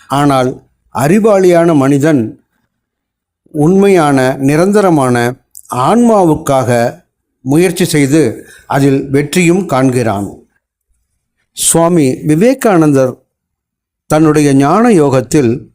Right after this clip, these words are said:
ஒரு கேள்வியும் அதற்கான பதிலையும் இவ்வாறு தருகிறார்.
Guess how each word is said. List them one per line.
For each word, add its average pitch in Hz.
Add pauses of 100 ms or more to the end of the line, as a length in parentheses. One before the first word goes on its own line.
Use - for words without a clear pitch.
(360)
ஒரு 151
கேள்வியும் 170 (280)
அதற்கான 147
பதிலையும் 143
இவ்வாறு 160
தருகிறார். 123